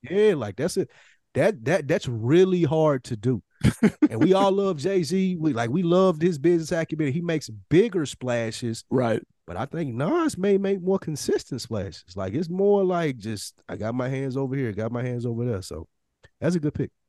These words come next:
Speaker 2: Especially lately. And I forgot that he had the, he had the Kanye album after Life is Good, which even more was kinda like, "Eh." That really was like, "All right, he, he can't go out on that." So,
Speaker 1: So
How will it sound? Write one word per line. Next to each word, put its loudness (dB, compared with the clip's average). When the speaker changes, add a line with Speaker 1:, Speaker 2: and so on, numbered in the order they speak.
Speaker 2:
Especially 4
lately. 4
And 4
I 4
forgot 2
that 4
he 4
had 6
the, 0
he 4
had 2
the 4
Kanye 4
album 4
after 4
Life 4
is 0
Good, 6
which -2
even 4
more 8
was 6
kinda 2
like, 4
"Eh." 4
That 8
really 8
was 8
like, 6
"All 6
right, 6
he, 4
he 6
can't 4
go 6
out 6
on 0
that." 4
So, 6
Speaker 1:
So 2